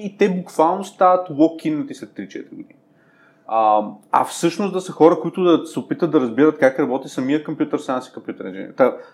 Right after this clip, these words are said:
това е първото нещо, което искам да направя като уточнение. И второто нещо, когато казвам hardworking, а, отново не казвам, че хората трябва да бачкат по седемдесет часа на седмица,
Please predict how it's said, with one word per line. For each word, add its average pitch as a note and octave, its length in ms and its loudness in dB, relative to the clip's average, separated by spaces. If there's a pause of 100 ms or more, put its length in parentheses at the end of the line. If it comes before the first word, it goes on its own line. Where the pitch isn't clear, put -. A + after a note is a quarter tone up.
това D#4+ 120 8
е - 100 6
първото A3+ 240 2
нещо, F3 220 0
което D3 200 2
искам C3+ 200 -4
да A2+ 80 0
направя G2+ 200 2
като - 200 -16
уточнение. - 380 -14 (320)
И - 40 -6
второто A3 400 2
нещо, G#3+ 260 -2
когато F3 240 4
казвам G3+ 260 2
hardworking, D3+ 720 0 (440)
а, A#2 380 4 (340)
отново C#3+ 600 4 (280)
не A#2 380 -6
казвам, C#3 340 4
че - 100 -10
хората B2 320 0
трябва A2+ 180 4
да G#2+ 60 0
бачкат G2+ 320 -2
по G2 80 -16
седемдесет F#2 360 -8
часа D3 200 -4
на F3+ 60 -4
седмица, G#3+ 500 -6